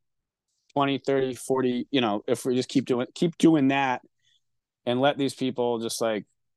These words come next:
you know, have the, "Oh, you're coming in anyway. I'm gonna make my money anyway." 'Cause eventually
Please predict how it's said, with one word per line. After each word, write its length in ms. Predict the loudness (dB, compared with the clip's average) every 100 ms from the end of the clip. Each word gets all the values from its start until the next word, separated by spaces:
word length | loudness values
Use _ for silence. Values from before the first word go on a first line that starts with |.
| _ _ _ _
you 140 | -6 -2
know, 160 | -2
have 180 | 0 2
the, 60 | 4
"Oh, 100 | 4
you're 140 | 2
coming 260 | 0 -2 -2
in 80 |
anyway. 500 | -4 -4 -2 -2 -2 -8 _ _ _
I'm 100 | -6
gonna 120 | -4 -2
make 180 | -2
my 100 | -2
money 220 | -2 -2 -2
anyway." 240 | -2 -4
'Cause 140 | -2
eventually 640 | 2 2 2 4 6 4